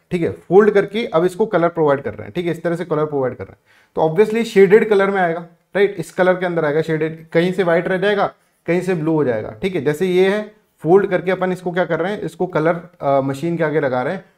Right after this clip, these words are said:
और कुछ जगह ये क्या हो जाएगा, शेडेड ब्लू बन जाएगा, किस, किस, किसी जगह डार्क रह जाएगा, किसी तरह, किसी जगह व्हाइट ही रह जाएगा, कलरलेस।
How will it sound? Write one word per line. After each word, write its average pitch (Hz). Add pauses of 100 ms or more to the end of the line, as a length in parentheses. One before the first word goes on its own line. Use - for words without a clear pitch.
(120)
और 127
कुछ -
जगह 180
ये 196
क्या 196
हो 190
जाएगा, 185
शेडेड 180
ब्लू 147
बन 175
जाएगा, 180
किस, -
किस, 165
किसी -
जगह 170
डार्क 147
रह 160
जाएगा, 175
किसी 170
तरह, 175
किसी 165
जगह 165
व्हाइट 135
ही 156
रह 131
जाएगा, 110
कलरलेस। 117